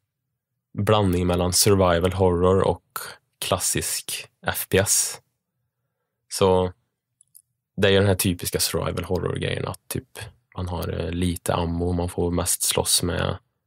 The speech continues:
olika närstridsvapen som man hittar och ibland är det ofta bättre att kanske springa ifrån fiender än att gå fram och slåss mot dem. Sam-, men samtidigt så är det inte bara såna här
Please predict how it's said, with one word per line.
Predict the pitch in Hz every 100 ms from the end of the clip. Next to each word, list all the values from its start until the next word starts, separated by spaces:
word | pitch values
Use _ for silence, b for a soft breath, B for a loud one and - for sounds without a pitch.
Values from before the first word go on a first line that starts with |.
| _ _ _
olika | - 92 85
närstridsvapen | 87 87 87 - 87 90 85 -
som | 98
man | 87
hittar | 90 95 _ - 90
och | 90 90 - _ _ _ _ _ _ _ _
ibland | 101 92 87
är | 87
det |
ofta | 90 -
bättre | 85 -
att | -
kanske | 87 90
springa | - 95 92
ifrån | 87 101 92
fiender | 92 85 82 -
än | -
att | 90 87 - _ _
gå | - 98
fram | 85 87
och |
slåss | - 104 -
mot | 87
dem. | - - - _ _ _
Sam-, | - 113 104
men | 104
samtidigt | 101 107 - 92 107 -
så | - -
är | 104
det | 98 98
inte | 98 95
bara | 92 87
såna | - 87
här | 85 85 -